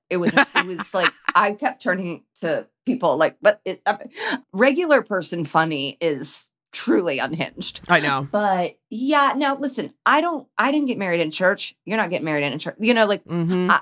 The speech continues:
Speaker 1: I, I understand to some extent why Amber maybe didn't fill her mom in on everything, because now we're like, "Oh, Sharon's religious," <laughs> is the,
Speaker 2: Well,
Speaker 1: is
Speaker 2: yes.
Speaker 1: the tint we're getting.
Speaker 2: But this is the thing, is like, she religious,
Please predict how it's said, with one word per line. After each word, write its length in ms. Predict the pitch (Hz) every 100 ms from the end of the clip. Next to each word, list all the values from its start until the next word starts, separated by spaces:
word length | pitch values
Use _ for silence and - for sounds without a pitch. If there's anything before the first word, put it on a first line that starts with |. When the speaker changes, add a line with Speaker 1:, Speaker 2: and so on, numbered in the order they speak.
| -
Speaker 1:
I, 580 | 113 202 240 240 240 202 -
I 220 | 214 247
understand 1500 | 254 277 254 240 269 262 240 - - - 233 220 226 226 220
to 120 | 220
some 260 | 214 214 208
extent 300 | 208 - 196
why 100 | 196
Amber 320 | 104 185 185
maybe 200 | 180 175
didn't 240 | 185 180 - _
fill 140 | 185 180
her 160 | 165
mom 320 | 170 165 175 -
in 180 | 131 156
on 140 | 202
everything, 520 | 208 214 220 247 240
because 360 | 208 202 185 165
now 240 | 175 170 165
we're 120 | 160
like, 220 | 156 147 _ 277 220 202
"Oh, 380 | 220 220 208
Sharon's 500 | 208 - 190 180 147
religious," 720 | 139 139 110 151 98 - - -
<laughs> 20 |
is 720 | 539 466 311 277 240 226 214
the, 120 | 202 226
Speaker 2:
Well, 140 | 226
Speaker 1:
is 60 | 226
Speaker 2:
yes. 280 | 196 156
Speaker 1:
the 200 | 190 180 - _
tint 260 | - 202 160
we're 120 | 196
getting. 480 | 175 156 - - 214
Speaker 2:
But 300 | 160 226 262 -
this 80 | 269
is 40 |
the 60 | 269
thing, 120 | 262
is 60 | 233
like, 160 | 208 - -
she 180 | - 320
religious, 680 | 311 233 262 190 185 175 -